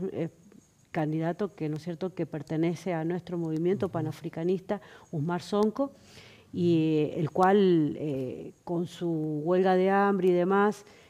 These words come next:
Speaker 1: eh, es un, una forma de protesta porque el gobierno senegalés no quiere,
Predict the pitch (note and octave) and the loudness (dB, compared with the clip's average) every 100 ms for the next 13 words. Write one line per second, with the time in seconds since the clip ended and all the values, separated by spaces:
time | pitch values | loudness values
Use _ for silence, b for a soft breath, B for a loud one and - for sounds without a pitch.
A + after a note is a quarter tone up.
0 | b E3+ F#3 E3+ E3 - D#3 G3 G#3 G3 | b 0 2 4 2 0 -2 -2 0 0
1 | G3 F#3 G#3 G#3 G3+ F#3 D3+ D#3 E3 F#3+ | 0 0 -2 2 2 2 0 -2 -2 -2
2 | G3+ B3 - F3 D#3+ F3+ E3+ E3 E3 F#3+ | -2 -4 -2 -4 -4 0 2 2 4 4
3 | G#3+ G3+ F#3+ F3+ E3+ G3 G3 G3 F#3+ - | 4 0 -2 0 2 2 2 2 0 0
4 | A#3 A3+ A3+ | 2 6 6